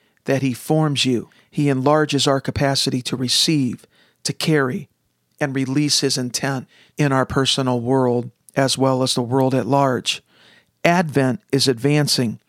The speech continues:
Advent is three sixty-five.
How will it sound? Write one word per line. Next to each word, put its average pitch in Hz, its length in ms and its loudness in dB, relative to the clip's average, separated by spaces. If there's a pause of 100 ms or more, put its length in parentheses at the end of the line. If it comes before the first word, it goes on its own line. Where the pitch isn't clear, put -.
(400)
Advent 143 720 -2 (480)
is 139 360 2
three 156 540 0 (280)
sixty-five. - 1900 -2